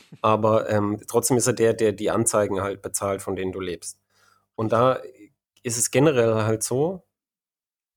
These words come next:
sag ich jetzt einfach mal, dass es, ähm,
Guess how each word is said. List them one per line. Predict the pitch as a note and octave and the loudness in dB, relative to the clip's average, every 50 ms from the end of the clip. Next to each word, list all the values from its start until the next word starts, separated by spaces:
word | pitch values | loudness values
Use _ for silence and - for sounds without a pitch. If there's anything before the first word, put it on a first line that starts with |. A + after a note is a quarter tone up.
| _ - | _ -8
sag | - - B2 C#3 E3 | -4 -2 0 0 -2
ich | D#3+ - | -2 -6
jetzt | G#2+ G#2 - | -8 -8 -6
einfach | D#2 G#2+ A2 G2+ - A2 - - | -6 -4 -4 -4 -6 -8 -10 -6
mal, | G#2 G#2+ G#2+ A#2 B2+ C#3 D3 _ _ _ _ _ _ _ _ _ _ _ _ _ _ _ _ _ - | -4 -4 -2 -2 -4 -6 -10 _ _ _ _ _ _ _ _ _ _ _ _ _ _ _ _ _ -2
dass | A#2 A2 A2+ A2 - - | 0 2 2 2 0 -2
es, | A#2+ A#2 A2 - - - - - - - | -2 -2 -2 0 0 0 -2 -2 -4 -6
ähm, | A2 G#2+ G#2+ G#2+ G#2+ G#2 G#2 G#2 G2+ G2+ G#2 G#2 - | -4 -2 -2 -2 -2 -4 -6 -6 -8 -8 -10 -10 -12